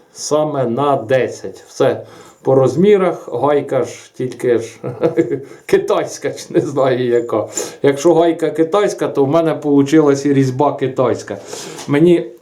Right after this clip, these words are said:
е, один токар розказував,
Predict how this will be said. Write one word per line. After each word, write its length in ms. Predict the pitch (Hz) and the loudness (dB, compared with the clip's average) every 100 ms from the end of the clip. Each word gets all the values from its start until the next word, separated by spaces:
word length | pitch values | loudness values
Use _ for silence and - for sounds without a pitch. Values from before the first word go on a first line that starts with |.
| _ 151 | _ -4
е, 500 | 151 151 147 143 139 | -2 0 0 2 2
один 380 | 143 160 151 | 2 2 2
токар 380 | 143 160 151 135 | 2 2 0 0
розказував, 920 | 143 143 - 151 135 135 131 123 - | -2 -2 0 0 2 2 2 2 -4